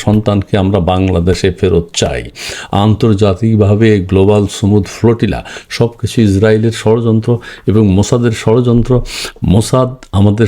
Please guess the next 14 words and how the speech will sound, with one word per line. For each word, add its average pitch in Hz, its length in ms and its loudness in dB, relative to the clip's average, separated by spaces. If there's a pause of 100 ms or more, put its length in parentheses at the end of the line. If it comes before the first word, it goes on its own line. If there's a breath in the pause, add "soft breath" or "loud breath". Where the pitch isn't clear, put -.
শহীদুল 117 420 2
আলম 110 200 2
সাহেবকে 107 280 0 (100)
হয়তো 90 380 0 (100)
গুম 113 120 2 (100)
করে 120 220 2
ফেলছে, 117 320 -2 (520 loud breath)
অথবা, 131 300 0 (1300)
অথবা 127 300 0 (580 loud breath)
এই 107 140 4
যে 107 80 4 (160)
গুম 113 160 4 (140)
করে 120 160 2 (160)
অন্য 107 180 4